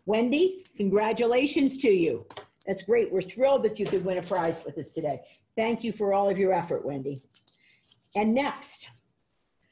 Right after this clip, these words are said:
what do we give next on my list here? Well, let's give away another fire pit. Sandy Sikovic from Commercial has won a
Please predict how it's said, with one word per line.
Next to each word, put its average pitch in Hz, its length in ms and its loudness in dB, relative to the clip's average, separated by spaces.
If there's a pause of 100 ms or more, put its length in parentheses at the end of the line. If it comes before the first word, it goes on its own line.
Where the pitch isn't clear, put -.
(240)
what 208 160 -6
do 226 100 -4
we 202 80 -4
give 180 200 0
next 180 360 -4
on 160 120 -2
my 151 140 -6
list 143 260 -4
here? - 180 -12 (340)
Well, 311 100 -4
let's 302 140 -6
give 233 120 0
away 190 200 2
another 147 220 -2
fire 127 380 -4
pit. - 260 -10 (3750)
Sandy 294 400 4
Sikovic 294 480 0
from 269 160 0
Commercial 285 600 0 (200)
has 220 160 0
won 254 260 0
a 269 140 2